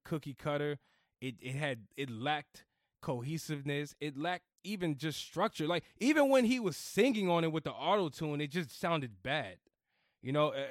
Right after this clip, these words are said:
so I don't know, man.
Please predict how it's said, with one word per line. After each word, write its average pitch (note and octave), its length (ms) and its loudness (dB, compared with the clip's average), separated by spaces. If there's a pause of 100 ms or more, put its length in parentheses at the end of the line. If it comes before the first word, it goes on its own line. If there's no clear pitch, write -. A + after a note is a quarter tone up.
(240)
so E3+ 380 2 (1120)
I G3+ 140 6
don't C4 100 8
know, G#3 140 10
man. C3+ 340 2